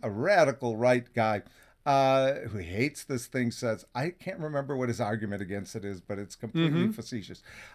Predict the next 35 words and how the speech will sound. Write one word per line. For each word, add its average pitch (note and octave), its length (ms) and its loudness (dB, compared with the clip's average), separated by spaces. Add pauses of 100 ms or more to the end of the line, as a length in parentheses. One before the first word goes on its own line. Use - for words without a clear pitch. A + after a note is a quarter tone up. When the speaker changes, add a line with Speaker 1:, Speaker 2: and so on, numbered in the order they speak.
Speaker 1:
Uh, F3 460 4 (100)
we A3 300 0
are G3+ 280 6
on F3+ 180 4
a F3 60 2
path C#3 520 2 (380)
to C#3+ 320 0
having D3 480 4
kids, C3+ 640 0 (200)
by A#2+ 140 2
the B2 120 2
time C3+ 340 2
they C3+ 100 4
are B2+ 80 6
young B2+ 240 6
adults A#2+ 360 4
at A#2 100 0
eighteen, A#2 560 2 (340)
be E3+ 240 -2
able F#3+ 520 4
to - 200 0
operate D3+ 600 4
better C#3 280 6
in D3+ 200 -2
the D3 100 2
world C#3 400 4 (300)
and C#3+ 360 4
maybe C3 340 0
ch-, - 260 -10
even C#3 280 -6
cheat D#3+ 400 -4
a B2+ 100 -6
little F#2+ 280 -4
less. D#2+ 320 -8
And, D3 300 2